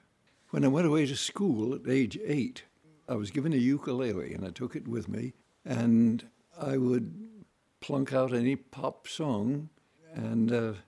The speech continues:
get the kids singing with me. One summer, somebody had a book of sea shanties, and, uh, we sat around the piano. Somebody else played the accompaniment, and I got to know the songs. And when I was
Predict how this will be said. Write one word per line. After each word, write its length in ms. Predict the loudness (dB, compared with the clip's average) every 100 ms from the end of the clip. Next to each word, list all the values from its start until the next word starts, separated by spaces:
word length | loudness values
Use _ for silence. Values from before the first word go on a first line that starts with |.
| _ -6
get 200 | -6 -6
the 60 |
kids 320 | -2 -2 -2 -2
singing 340 | 0 0 2
with 220 | 0 0
me. 300 | -6 -8 -14 -18 _ _ _ 0
One 420 | 2 2 2 0
summer, 760 | -2 -2 0 2 2 0 -2 -6 _ _ _ _
somebody 480 | -10 -4 -2 0 -2
had 240 | -2 -4 -6
a 40 |
book 260 | -4 -6 -4
of 120 | -6
sea 240 | -4 -4
shanties, 720 | -4 -4 -6 -6 -10 -10 -12 _ _ _
and, 380 | -8 -2 0 2
uh, 240 | 2 0 -4 -16 -20 _ -10
we 140 | -8
sat 260 | -4 -4 -2
around 220 | 0 0
the 60 | -2
piano. 680 | -2 -2 -2 -2 -4 -6 _ _ -20 _
Somebody 380 | -10 -4 -2 0
else 360 | -2 -2 -6 -16 _ _
played 280 | -2 0 0
the 120 | -4
accompaniment, 640 | -4 -6 -6 -4 -4 -6 -12 _ -20 _ _ _ -8
and 260 | -2 0
I 140 | 0 0
got 240 | -2 -4
to 100 | -2
know 160 | -2 -2
the 140 | -4
songs. 400 | -4 -4 -4 -6 _ _ _ _ _ _ _ -4
And 260 | 0 0 0
when 180 | 0
I 120 | 0 0
was 240 | -2